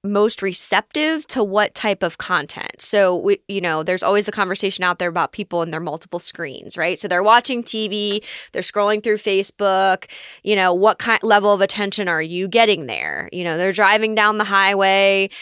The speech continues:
they see a billboard. I mean, I know there's a lawyer here in Cincinnati where you see his billboard all the time and he's always dressed up with boxing gloves or some crazy sports figure, and it just shouts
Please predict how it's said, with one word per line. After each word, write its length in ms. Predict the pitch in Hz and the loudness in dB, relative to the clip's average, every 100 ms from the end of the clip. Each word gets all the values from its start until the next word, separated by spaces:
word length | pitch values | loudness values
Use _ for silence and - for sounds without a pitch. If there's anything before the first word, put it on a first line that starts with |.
| - | -8
they 120 | - 196 | -2 0
see 240 | - 233 | 0 2
a 80 | 214 | 4
billboard. 720 | 208 196 190 196 196 190 196 | 6 4 4 2 6 6 4
I 60 | 185 | 2
mean, 120 | 180 | 0
I 100 | 185 | -2
know 140 | 185 | 0
there's 200 | 185 185 | 0 0
a 60 | 190 | -2
lawyer 360 | 180 185 185 | 0 2 2
here 240 | 190 196 180 | 0 -2 -4
in 140 | 180 | -4
Cincinnati 800 | 180 190 185 180 170 170 175 170 | -6 -10 -8 -2 -2 0 -2 -4
where 160 | 170 170 | -2 -4
you 160 | 180 | -4
see 240 | 185 - 208 | -6 -4 -2
his 220 | 196 180 | -2 -4
billboard 440 | - 196 185 185 | 0 0 2 2
all 120 | 180 175 | 2 -2
the 60 | |
time 300 | 185 185 180 | -4 -4 -4
and 60 | 180 | -4
he's 140 | 175 | -4
always 240 | 180 180 170 | -4 -4 -6
dressed 360 | - 165 - | -6 -6 -4
up 100 | 185 | -6
with 200 | 180 - | -6 -8
boxing 400 | 151 151 - 185 | -6 -4 -6 -6
gloves 440 | 170 170 170 165 165 | -2 0 0 -2 -6
or 80 | |
some 260 | 170 190 180 | -6 -6 -8
crazy 420 | - 165 175 175 | -8 -6 -4 -6
sports 400 | 170 - 175 - | -8 -4 -4 -4
figure, 320 | - 175 165 | -6 -4 -2
and 100 | 165 | -2
it 80 | 175 | -4
just 300 | - 196 - | -2 -2 -2
shouts 640 | - - 214 185 - - | -4 2 2 2 -2 -8